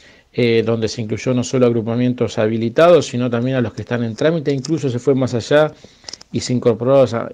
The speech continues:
se incorporó a las industrias que están localizadas en zonas industriales,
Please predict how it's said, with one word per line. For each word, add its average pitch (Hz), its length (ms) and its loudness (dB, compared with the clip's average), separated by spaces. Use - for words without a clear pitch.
se 123 160 -6
incorporó 123 580 2
a 143 60 6
las 123 220 0
industrias 131 500 2
que - 80 -10
están 123 220 -2
localizadas 113 680 0
en 104 140 -6
zonas 120 340 -4
industriales, 131 800 0